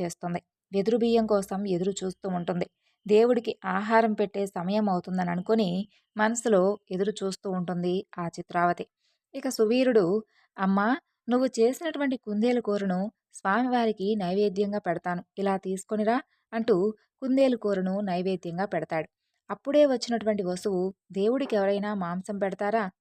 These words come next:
పెట్టరు కదా" అంటూ కొడుకును చంపడానికి కత్తెత్తుతాడు. అప్పుడు స్వామివారు ప్రత్యక్షమై, "వసువు, సువీరుడు పసిపిల్లవాడు, నాకు ఆకలైందని చెప్పి భావించి నాకు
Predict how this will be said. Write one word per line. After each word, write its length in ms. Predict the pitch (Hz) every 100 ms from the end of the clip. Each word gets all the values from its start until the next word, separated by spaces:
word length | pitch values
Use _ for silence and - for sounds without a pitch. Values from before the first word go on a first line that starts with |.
| _
పెట్టరు 280 | 185 180 240
కదా" 400 | 247 208 208 202 - _
అంటూ 320 | 180 175 262 349 _ _ _
కొడుకును 320 | - 247 294
చంపడానికి 760 | 262 214 190 226 214 196 180 190 202
కత్తెత్తుతాడు. 580 | 165 180 170 170 160 - _ _
అప్పుడు 260 | 208 - 220
స్వామివారు 640 | 214 - 175 208 208 196
ప్రత్యక్షమై, 680 | 196 175 - 180 - 196 311 - _ _ 190
"వసువు, 460 | 190 - 233 330 - _ _
సువీరుడు 640 | - 226 277 311 247 208 240
పసిపిల్లవాడు, 680 | 180 - - 214 190 180 180 - _ _
నాకు 280 | 220 220 233 -
ఆకలైందని 680 | 190 220 277 269 247 233 214
చెప్పి 160 | 202 190
భావించి 680 | 185 185 202 196 196 185 208 _ _
నాకు 420 | 202 185 185 226